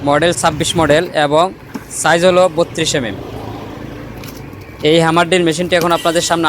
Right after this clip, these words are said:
আনবক্সিং করে দেখাবো। মেশিনটির সাথে আপনারা কি কি পাচ্ছেন এবং মেশিনটির দাম কত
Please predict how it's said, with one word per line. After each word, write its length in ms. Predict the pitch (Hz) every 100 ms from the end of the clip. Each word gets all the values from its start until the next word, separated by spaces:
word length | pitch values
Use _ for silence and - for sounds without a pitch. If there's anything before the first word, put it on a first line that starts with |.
| 151
আনবক্সিং 380 | 151 160 180 170
করে 120 | 170 165
দেখাবো। 300 | 160 165 151 170 - - - - -
মেশিনটির 380 | 143 - 170 170 165
সাথে 180 | 156 165
আপনারা 200 | 165 170 160
কি 80 | 160
কি 80 | 165 156
পাচ্ছেন 300 | 147 - 156
এবং 100 | 151 151
মেশিনটির 340 | 147 - 160 147
দাম 100 | 151 156
কত 180 | 156 139